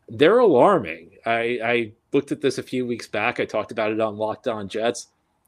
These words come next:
There's one good quarterback who's gotten off to a similar statistical start to Zach Wilson, and that's Matthew Stafford. But other se-, other quarterbacks who have posted similar numbers to what Zach's done this season are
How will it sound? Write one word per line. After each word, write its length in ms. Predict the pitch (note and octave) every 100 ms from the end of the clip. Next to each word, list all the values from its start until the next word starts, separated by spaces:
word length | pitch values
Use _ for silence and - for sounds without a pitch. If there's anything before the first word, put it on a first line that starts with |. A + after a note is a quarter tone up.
| _ _ _ _ _ _
There's 200 | C3 B2
one 200 | C#3+ A#3
good 220 | D#3+ D#3
quarterback 580 | - F3 D#3+ A2+ G#2 G2
who's 340 | B2 A#2 G#2+ -
gotten 300 | - B2+ A#2+
off 140 | A#2
to 100 | -
a 40 | G#2+
similar 380 | C#3+ C3 B2
statistical 580 | G#2 - A2+ B2 - A2+
start 480 | F#2+ - B2 B2 -
to 120 | A2+
Zach 300 | G2 G#2+ F#2+
Wilson, 360 | A2+ A#2 - G2
and 100 | G2
that's 200 | G#2+ -
Matthew 440 | G#2 G#2 - G2+
Stafford. 640 | - A2 A#2 A2+ G#2+ F2+ F2+
But 240 | A2 G2+ _ _ _ _ -
other 240 | E3 F#3
se-, 340 | - D#3 C3+ -
other 200 | D#3 E3+
quarterbacks 640 | - C#3 A2+ A2+ G#2 -
who 520 | - B2+ A#2 A2+ A2 G#2+ _ _ _ _ _
have 300 | C3 A2+ G#2 _ -
posted 640 | - D#3 C#3 C3+ A2+ G#2 - _ -
similar 420 | - D3 C3+ B2
numbers 400 | A#2 B2 A#2+ A2
to 100 | A#2
what 160 | A#2+
Zach's 320 | G2+ A2+ A#2 -
done 200 | A2+ B2
this 180 | B2+
season 380 | - C#3 C#3+ D3
are 420 | C3+ G#2+ G#2+ G2+